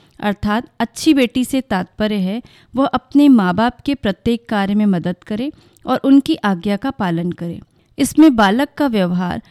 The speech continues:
उसके दृष्टिकोणों से परखा जाता है, जो उसके नैतिक मूल्यों को दर्शाते हैं।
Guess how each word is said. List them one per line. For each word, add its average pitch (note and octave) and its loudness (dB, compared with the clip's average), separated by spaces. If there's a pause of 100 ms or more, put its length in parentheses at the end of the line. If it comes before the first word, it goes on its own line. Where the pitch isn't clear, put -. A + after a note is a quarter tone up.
(140)
उसके A3+ -2
दृष्टिकोणों A3+ 0
से D4+ 0
परखा F#3+ -4
जाता E3 -6
है, D#3+ -10 (460)
जो B3 2
उसके B3+ -2
नैतिक A3+ 0
मूल्यों G#3+ 2
को B3+ -2
दर्शाते E3 -6
हैं। D#3+ -4